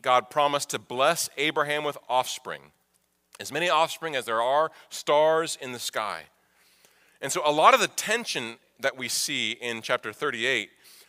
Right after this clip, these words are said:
revolves around this idea of offspring. In fact, if you go back up to verses eight and nine, offspring is repeated three times. Offspring, offspring, offspring. And I think he's referring to the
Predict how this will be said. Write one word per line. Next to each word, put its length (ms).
revolves 720
around 560
this 260
idea 760
of 260
offspring. 480
In 80
fact, 180
if 80
you 60
go 100
back 240
up 140
to 80
verses 320
eight 260
and 160
nine, 520
offspring 760
is 160
repeated 300
three 220
times. 640
Offspring, 640
offspring, 640
offspring. 640
And 80
I 20
think 120
he's 80
referring 460
to 100
the 120